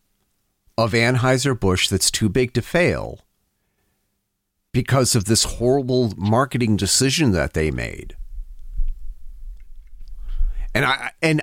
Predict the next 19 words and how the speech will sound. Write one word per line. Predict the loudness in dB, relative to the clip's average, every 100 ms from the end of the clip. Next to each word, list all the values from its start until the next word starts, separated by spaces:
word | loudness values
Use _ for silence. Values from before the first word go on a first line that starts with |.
| 0
I | 2 4
don't | 2 2
even | 2 2
think | 0 0
that | -2 0
they | -2 2
understand, | 2 2 2 2 2 2 4 0 -4 -12 -4 0
or | 2
this | 2 -2
woman, | 0 2 2 -2 -8 -16 _ -20 -20 -20 -20 -20 -14 -2
Alyssa | 2 2 2 0 0
What's-Her-Face, | 0 -2 0 -2 0 -2 -2 -4 -6 -8 _ _ _ _ _ _ _ -20 _ _ -20 _ _ _ _ _ _ -2
understands | 2 4 2 0 0 2 2 2 -2 -6 -2 -2 -2 -8 -20 -20 _ _ _ _ _ _ _ _ _ _ _ _ _ _ -12
why | -4 -2 0 2 2 0 -2 -6 -14 -16
their | -8 -2 -2
base | 0 0 2 2 0 -2 -8 _ _
customers | 0 2 2 2 2 2 2
are | 0 0
angry. | 2 2 2 -4 -8 -14